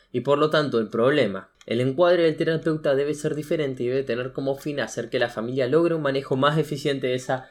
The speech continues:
realidad disfuncional. Debe convencer a la familia de que el mapa de su realidad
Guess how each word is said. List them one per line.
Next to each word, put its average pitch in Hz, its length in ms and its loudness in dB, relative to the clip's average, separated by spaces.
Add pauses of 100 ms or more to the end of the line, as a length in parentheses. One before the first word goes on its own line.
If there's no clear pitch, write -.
(160)
realidad 113 460 2
disfuncional. 135 1040 -2 (180)
Debe 131 240 6
convencer 120 480 0
a 143 80 6
la 131 120 2
familia 135 500 0
de 107 100 0
que 104 120 -4
el 104 100 -2
mapa 120 260 -2
de 107 80 0
su - 140 -4
realidad 127 480 0